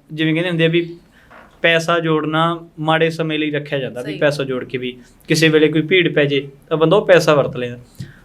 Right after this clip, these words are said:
Speaker 1: ਪਰ ਉਸ ਚੀਜ਼ ਨੂੰ ਲੈ ਕੇ ਅੱਜ ਜਿਵੇਂ ਕਹਿੰਦੇ ਹੁੰਦੇ ਵੀ ਬਾਹਲੇ ਉਲਝੇ ਬੰਦੇ ਨੂੰ ਨੀਂਦ ਨਹੀਂ ਆਉਂਦੀ, ਪਰ ਉਹ ਨੀਂਦ ਵਾਸਤੇ ਬੰਦਾ ਗੋਲੀ ਲੈਣ ਲੱਗ ਜਾਂਦਾ,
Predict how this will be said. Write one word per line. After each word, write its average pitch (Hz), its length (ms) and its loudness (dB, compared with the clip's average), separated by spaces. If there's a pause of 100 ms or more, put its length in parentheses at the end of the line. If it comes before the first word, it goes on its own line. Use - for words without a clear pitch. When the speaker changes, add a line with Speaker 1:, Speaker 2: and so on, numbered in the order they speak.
(180)
Speaker 1:
ਪਰ 254 140 6 (260)
ਉਸ 233 360 4
ਚੀਜ਼ 240 220 2
ਨੂੰ 247 160 4
ਲੈ 208 160 4
ਕੇ 214 520 2 (320)
ਅੱਜ 190 180 0
ਜਿਵੇਂ 180 400 -6
ਕਹਿੰਦੇ 190 180 -2
ਹੁੰਦੇ 190 160 0
ਵੀ 190 280 -4 (720)
ਬਾਹਲੇ 160 320 2
ਉਲਝੇ 190 260 2
ਬੰਦੇ 180 220 -4
ਨੂੰ 180 120 -6
ਨੀਂਦ 165 220 0
ਨਹੀਂ 165 100 0
ਆਉਂਦੀ, 143 180 -4
ਪਰ 185 180 2
ਉਹ 202 140 4
ਨੀਂਦ 175 260 0
ਵਾਸਤੇ 170 560 0 (280)
ਬੰਦਾ 180 180 4
ਗੋਲੀ 151 260 2
ਲੈਣ 135 180 2
ਲੱਗ 131 140 -2
ਜਾਂਦਾ, 131 260 -4